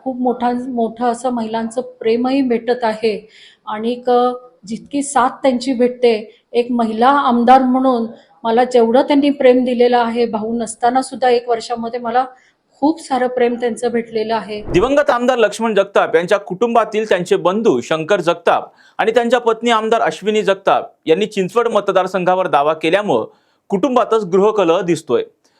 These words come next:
Speaker 2: त्यामुळे पक्षाचं मोठं नुकसान होत आहे, त्यामुळे इतर पर्यायांचा शोध घ्यावा अशी मागणी भाजपाचे पिंपरी चिंचवडचे माजी सरचिटणीस अमोल थोरात यांनी केली आहे.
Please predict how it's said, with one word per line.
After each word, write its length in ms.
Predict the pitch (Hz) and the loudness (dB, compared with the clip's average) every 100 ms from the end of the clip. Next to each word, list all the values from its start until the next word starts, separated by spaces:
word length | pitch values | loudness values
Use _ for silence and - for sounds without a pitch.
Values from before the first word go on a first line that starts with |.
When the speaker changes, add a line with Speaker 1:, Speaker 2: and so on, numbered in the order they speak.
| _ | _
Speaker 2:
त्यामुळे 220 | 208 240 240 | 0 0 0
पक्षाचं 480 | 208 - 240 254 | 0 0 0 2
मोठं 280 | 220 208 220 | 2 2 0
नुकसान 320 | 185 - 226 | 0 0 0
होत 140 | 220 220 | 0 0
आहे, 200 | 196 220 | 2 2
त्यामुळे 360 | 233 202 208 226 220 _ _ 170 | 2 0 2 0 0 _ _ -8
इतर 240 | 160 240 | -2 0
पर्यायांचा 400 | 233 214 214 202 202 | 2 0 0 0 -2
शोध 320 | - 220 247 | 2 2 4
घ्यावा 260 | 240 165 117 | 2 2 -2
अशी 220 | 147 185 | -2 0
मागणी 480 | 175 202 185 113 - _ _ _ - | 0 0 -2 -6 -12 _ _ _ -6
भाजपाचे 540 | 127 160 240 233 240 | -2 2 2 2 0
पिंपरी 320 | 233 202 214 | 0 -2 -2
चिंचवडचे 400 | 214 202 196 202 | -4 -2 0 0
माजी 340 | 214 175 170 233 | 2 2 2 0
सरचिटणीस 500 | 240 185 190 196 190 | 0 0 -2 -4 -4
अमोल 320 | 160 165 180 170 - | -2 0 -2 -2 -2
थोरात 240 | 185 165 - | 0 0 -2
यांनी 280 | 123 127 135 | -2 0 0
केली 280 | 131 113 | -2 -2
आहे. 80 | 107 | -6